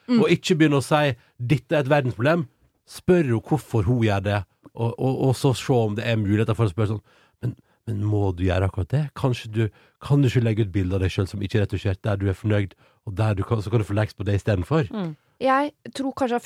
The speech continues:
Speaker 1: funnet noe man kan si, som, hvor man peker på et større bilde, men man person, altså man gjør det på person. Hvis man sier noe om at, eh,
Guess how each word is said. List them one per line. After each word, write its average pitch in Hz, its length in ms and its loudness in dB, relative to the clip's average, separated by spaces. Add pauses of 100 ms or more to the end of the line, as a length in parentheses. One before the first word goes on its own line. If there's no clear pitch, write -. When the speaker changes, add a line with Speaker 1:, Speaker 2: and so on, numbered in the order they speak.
Speaker 1:
funnet 196 160 -4
noe 214 160 2
man 175 160 -2
kan 202 160 -4
si, 220 240 -6
som, 220 240 -6
hvor 220 160 -2
man 220 160 -2
peker 190 340 -2
på 185 140 -8
et - 80 -14
større - 420 -4
bilde, 170 300 -2
men 196 160 -2
man 190 160 -2
person, 185 380 -6 (100)
altså 202 240 -2
man 196 100 0
gjør 170 220 2
det 165 80 -6
på 180 80 -4
person. 156 380 -6 (840)
Hvis 226 80 -2
man 254 80 2
sier 247 200 -2
noe 202 80 -4
om 226 40 -2
at, - 100 -10 (100)
eh, - 100 -4